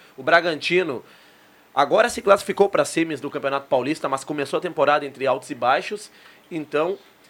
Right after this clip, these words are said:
esse confronto entre Ipiranga e Bragantino será um confronto encardido, lá em Erechim. E o Grêmio vai enfrentar o Ferroviário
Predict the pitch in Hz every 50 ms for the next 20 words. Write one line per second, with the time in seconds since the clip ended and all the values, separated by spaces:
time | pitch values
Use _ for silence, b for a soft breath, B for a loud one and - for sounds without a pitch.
0 | b b _ _ 147 170 220 214 - - 190 156 - - 165 180 175 180 - -
1 | 151 - - 151 139 151 160 151 - 147 143 127 135 123 120 - 160 151 156 -
2 | - 165 135 139 151 170 - 175 143 123 - 156 160 - - 190 185 - 220 214
3 | 208 143 170 165 147 110 110 110 127 143 151 147 143 143 - - - 120 104 -
4 | b b b b b b - 240 262 359 480 - _ _ 294 262 208 180 180 190
5 | 196 180 185 170 165 - 170 147 - - 147 147 139 120 - - _ _ _ _
6 | _ _ _ _ _ _ _ - 143 - 175 170 185 202 151 156 151 151 185 208
7 | 240 -